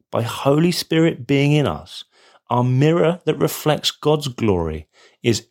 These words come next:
incrementally cleaned. And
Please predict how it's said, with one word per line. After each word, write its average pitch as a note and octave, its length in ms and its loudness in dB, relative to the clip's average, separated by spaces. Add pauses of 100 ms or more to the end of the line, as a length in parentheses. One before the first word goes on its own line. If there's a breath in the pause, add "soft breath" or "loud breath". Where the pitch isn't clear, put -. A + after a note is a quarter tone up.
incrementally B2 880 0
cleaned. D#2+ 540 -8 (1160 loud breath)
And C#3 400 -2